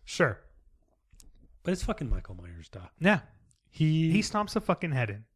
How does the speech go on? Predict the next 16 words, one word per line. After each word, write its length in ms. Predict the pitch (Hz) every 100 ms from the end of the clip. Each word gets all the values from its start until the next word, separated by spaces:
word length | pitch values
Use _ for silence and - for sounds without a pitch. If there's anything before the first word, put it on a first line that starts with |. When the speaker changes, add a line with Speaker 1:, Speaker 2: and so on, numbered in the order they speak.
| _ _ _
Speaker 2:
he, 540 | - 151 151 151 147 - _ _ _ _ _ _ _ _ -
and 400 | 143 139 135 143 - - _ -
this 240 | 147 143
was 160 | 160 151 -
a 100 | 147
big 400 | 135 - 147 143
film. 340 | - 131 104 101 _
Speaker 1:
Yeah. 200 | 139 123 - - -
Event. 320 | 156 220 185
It 60 | 156
was 100 | 160
the 80 | 180
event 200 | 165 170
of 80 | 170
the 60 |
year. 180 | 214 269